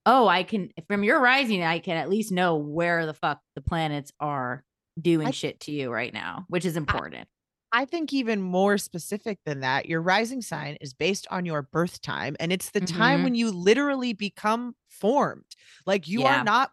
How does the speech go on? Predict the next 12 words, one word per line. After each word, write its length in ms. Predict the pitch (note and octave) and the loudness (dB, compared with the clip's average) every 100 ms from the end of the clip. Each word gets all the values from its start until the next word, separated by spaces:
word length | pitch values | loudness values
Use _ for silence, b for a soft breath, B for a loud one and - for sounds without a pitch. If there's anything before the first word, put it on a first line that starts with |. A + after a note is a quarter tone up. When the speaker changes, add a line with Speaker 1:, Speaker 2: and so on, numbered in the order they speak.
| _ | _
Speaker 2:
born 420 | F3 G3 B3+ C#4+ C#4+ | -2 0 0 -2 -6
until 340 | A3+ G#3+ A#3+ | -10 -6 -6
you're 200 | B3+ B3 | -6 -6
born, 580 | F#3+ D3+ G#3+ G#3 - - - B B B | -6 0 0 0 -4 -12 -20 B B B
and 160 | F#3+ | -2
we're, 180 | F#3+ G3+ | 0 0
your 280 | F3 G#3 G#3 | 2 4 4
rising 480 | F3 F3 A#3 - A3 | 4 4 2 -2 -4
Speaker 1:
Whoa. 20 | |
Speaker 2:
sign 360 | A3 G#3 G#3 G3+ | -2 -2 -2 -4
is 260 | F3+ G3 F3+ | -4 -4 -6
specific, 800 | - F#3+ - F#3+ - F#3+ - | -10 -10 -6 -8 -4 -6 -6